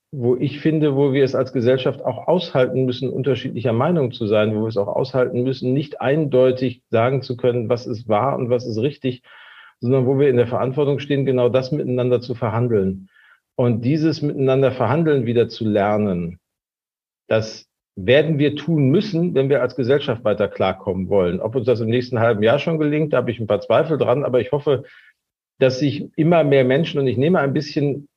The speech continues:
sozusagen so eine zunehmende Ermüdung wahr,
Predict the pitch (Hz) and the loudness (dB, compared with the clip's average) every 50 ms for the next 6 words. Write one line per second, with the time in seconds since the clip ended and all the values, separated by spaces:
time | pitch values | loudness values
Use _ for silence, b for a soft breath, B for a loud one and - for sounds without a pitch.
0 | _ _ - 139 131 117 127 139 135 131 123 139 135 135 120 - - 170 180 175 | _ _ -6 -6 -4 0 2 2 2 4 2 2 2 0 -2 -2 -2 0 2 2
1 | 165 160 165 156 156 127 135 127 123 131 135 170 196 185 175 160 147 139 127 101 | 2 2 2 2 2 2 2 2 2 2 2 0 0 2 2 2 2 2 0 0
2 | - 110 101 107 110 110 107 101 98 92 | 0 2 2 2 4 4 2 2 2 0